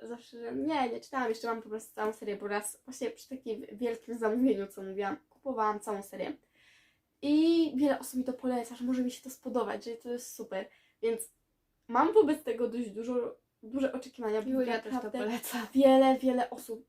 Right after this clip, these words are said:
Speaker 1: mi to wychwala. To jest, y, thriller młodzieżowy i jako, że ja teraz mam naprawdę taki mood na takie książki, więc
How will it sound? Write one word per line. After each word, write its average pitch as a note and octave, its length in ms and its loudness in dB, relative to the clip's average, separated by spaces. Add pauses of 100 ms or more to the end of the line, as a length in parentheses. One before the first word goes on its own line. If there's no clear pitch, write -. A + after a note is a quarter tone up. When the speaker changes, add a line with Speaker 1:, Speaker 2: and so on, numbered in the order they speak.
(140)
Speaker 1:
mi A3+ 180 -10
to A3 240 -4
wychwala. A3 680 -6 (640)
To F4 400 2
jest, C#4+ 720 -2
y, A3+ 480 0
thriller G3+ 440 0
młodzieżowy G#3 680 -4 (760)
i D#4 100 -4 (1400)
jako, C#4 240 -2
że G4 100 0
ja D#4+ 160 4
teraz E4 220 -6
mam D#4 120 0
naprawdę D4+ 300 -2
taki A#3+ 180 -10
mood B3 220 2
na A3+ 200 -4
takie A#3+ 280 -14
książki, A3+ 480 -6
więc B3+ 180 -2